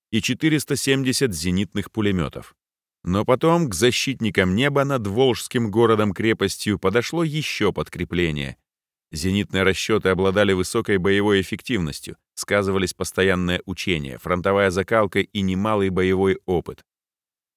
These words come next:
Важную лепту внесли в противодействие немецким бомбардировщикам и краснозвездные «Ястребки». Их было относительно немного, но легкокрылые «Яки», «Вертки» и «Шачки», как называли истребители Поликарпова И шестнадцать,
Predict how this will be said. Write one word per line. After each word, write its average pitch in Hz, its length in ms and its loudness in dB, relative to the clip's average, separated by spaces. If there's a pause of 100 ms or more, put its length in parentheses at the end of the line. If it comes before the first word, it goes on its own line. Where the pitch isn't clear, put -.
(140)
Важную 156 500 2
лепту 147 360 0
внесли 123 400 -2
в - 80 -6
противодействие 101 760 0
немецким 95 520 0
бомбардировщикам 82 920 -2
и 110 120 -10
краснозвездные 110 960 -2
«Ястребки». 92 1040 -6 (580)
Их 95 240 0
было 98 300 2
относительно 98 640 0
немного, 92 560 -2
но 107 320 0
легкокрылые 107 840 0
«Яки», 80 540 -2 (280)
«Вертки» 120 440 4
и 113 180 -2
«Шачки», 120 760 0
как 82 200 -2
называли 90 420 2
истребители 90 540 -2
Поликарпова 85 640 0
И 82 160 -8
шестнадцать, 107 640 -6